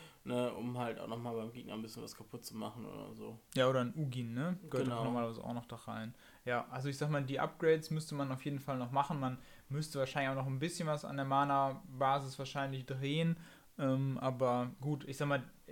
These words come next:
Speaker 2: man hat halt jetzt hier kein fertiges Deck, aber dafür, finde ich, hat man schon mal ein Deck,
Speaker 1: Ja.
Speaker 2: wo man gut mit anfangen kann.
Speaker 1: Ja,
Speaker 2: Äh,
Speaker 1: also ich glaube,
Speaker 2: ne?
Speaker 1: wenn man sich so ein Deck holt und es halbwegs gut spielen kann, gehst du da auf ein F N M nicht unbedingt null vier mit oder so, ne?
Speaker 2: Ja,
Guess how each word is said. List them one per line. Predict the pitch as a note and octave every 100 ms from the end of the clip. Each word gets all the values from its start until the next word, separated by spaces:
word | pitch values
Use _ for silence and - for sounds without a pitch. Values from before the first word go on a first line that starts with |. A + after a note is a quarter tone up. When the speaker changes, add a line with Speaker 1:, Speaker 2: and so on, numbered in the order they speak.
| D3
Speaker 2:
man | C#3+
hat | D#3
halt | E3 D3+
jetzt | C#3+
hier | E3
kein | D#3 D3
fertiges | C3+ D3+ C#3 C3+ B2+
Deck, | D3+ C#3+
aber | B2
dafür, | A#2+ B2+ C3+ C#3
finde | - D3
ich, | C3+
hat | C#3+
man | C#3 C3+
schon | C#3+
mal | C3+
ein | C3
Deck, | C3
Speaker 1:
Ja. | A#2
Speaker 2:
wo | C3
man | C3 B2+ B2+ C3 -
gut | D3
mit | C#3 C3
anfangen | - D#3 D#3 D#3+ D#3
kann. | D#3 D#3+ D#3+ D#3 - -
Speaker 1:
Ja, | A2 A2 A#2 -
Speaker 2:
Äh, | A#2+
Speaker 1:
also | B2 C#3
ich |
glaube, | C3+ D3+ D#3
Speaker 2:
ne? |
Speaker 1:
wenn | D3+
man | D3
sich | D3
so | C#3
ein | C3+
Deck | C#3 C3+
holt | E3 F3+ F3+
und | C3+
es | C3+ C3+
halbwegs | D3+ D3 C3+ -
gut | C#3
spielen | C3+ - D3 C#3+
kann, | C#3 C3+ C3
gehst | C3 C3
du | C3+
da | A#2
auf | A#2 C#3
ein |
F | A2+ B2
N | A#2
M | G#2 B2
nicht | B2+ A2+
unbedingt | A#2+ A#2 A2+
null | G#2 G#2+
vier | - A2
mit | G#2+ G#2+
oder | - G#2
so, | G#2+ F2 F2+
ne? | A2+ A2+
Speaker 2:
Ja, | A#2+ A2